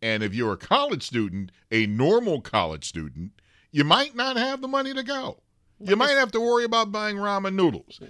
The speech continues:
Speaker 1: You might have to worry about buying books. It, it's, it's like, come on.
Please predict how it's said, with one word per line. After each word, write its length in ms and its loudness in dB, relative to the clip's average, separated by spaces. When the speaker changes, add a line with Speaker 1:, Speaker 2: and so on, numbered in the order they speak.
Speaker 1:
You 140 2
might 240 2
have 160 0
to 100 0
worry 280 4
about 320 4
buying 360 0
books. 440 0
It, 200 -6
it's, 220 -2
it's 120 -12
like, 240 -6
come 180 0
on. 220 0